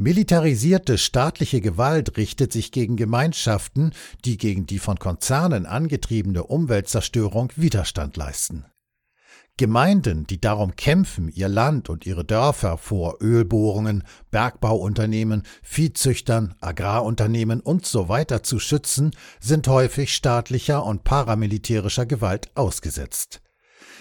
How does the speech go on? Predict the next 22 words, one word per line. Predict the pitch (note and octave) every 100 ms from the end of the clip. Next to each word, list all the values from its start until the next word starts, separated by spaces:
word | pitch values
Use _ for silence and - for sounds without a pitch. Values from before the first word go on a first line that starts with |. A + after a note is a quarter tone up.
| -
Wir | C3+ A#2
sehen | A#2+ C#3
dies | C3 C#3+ -
heute | B2 A2 G#2+
im | A#2+ A2+
Amazonas, | A2 A2+ - E3 F3 G2+ D#2+ -
wo | G#2 F#2
indigene | A#2 D#3+ D3+ A#2+ A2 G#2
Völker | - C3 B2+ G#2+
ermordet | G#2 A2+ C#3 E3+ G2+ -
werden, | G#2+ G#2 G2 F2
weil | F#2+
sie | F#2+
versuchen, | - F#2+ E2 G#2+ A#2+ D#3
das | A#2+ G2 -
Abholzen | C#3 - - G#2 G#2+ - C3+
und | - E3+ -
Verbrennen | B2 G2+ G2+ E3 C3+
ihrer | G2+ C3+ C3 A2
Wälder | G2 F#2 G2+
zu | - B2
stoppen. | - - - D2